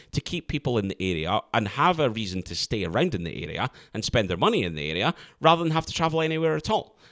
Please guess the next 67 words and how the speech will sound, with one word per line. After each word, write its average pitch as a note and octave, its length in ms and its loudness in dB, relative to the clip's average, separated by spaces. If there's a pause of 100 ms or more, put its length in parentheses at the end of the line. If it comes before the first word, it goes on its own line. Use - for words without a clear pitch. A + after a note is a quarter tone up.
(160)
And C#3 140 2
those E3+ 160 6
that C3+ 120 0
do E3+ 140 2
need D#3+ 160 -2
to - 60 -10
travel F2+ 300 0
into F2 120 -10
town C3+ 240 0
or F#2 60 0
move E2+ 200 -2
on F2 140 0
somewhere G2 220 -2
else D#3+ 140 -2
could D#3+ 160 -16
do G#3+ 120 -2
so, D#2+ 220 -4
but G2 180 -4
people C#3+ 300 -4
have B2+ 160 -4
the G2 80 -4
option G2 260 -6
to - 100 -14
stay C3 280 -2
where B2 180 -2
they B2 160 0
are D#2+ 220 0 (260)
and G#2 140 -4
continue E2 320 -8
to D#2+ 120 -10
watch C2+ 180 -8
the - 60 -18
game. - 200 -14
So C3+ 320 2
I E3+ 100 8
think F#3 220 2
that F3 180 6 (460)
we've C#3+ 240 2
had D#3 260 6
a E3+ 60 2
couple D#3 240 -2
of B2 160 -4
games. A#2+ 500 2 (500)
We A#2 140 0
saw C#3+ 160 4
what D3+ 160 4
happened C#3 240 0
at A2+ 80 -4
Wembley, A#2 380 0
and G2+ 80 -6
it's F2 80 -10
grown A#2 240 0
over A2 180 0
time. C3+ 300 -4 (680)
Uh, A2+ 360 4
and C3 120 4
I C3 60 4
think C#3 220 -2
that C#3+ 80 -4
that's C#3 180 -2
something C#3+ 260 -4
that C3+ 80 -8
they A#2 60 -4
need C3 200 -4
to C#3+ 60 -10
get C#3+ 220 -4
to. D2+ 180 -6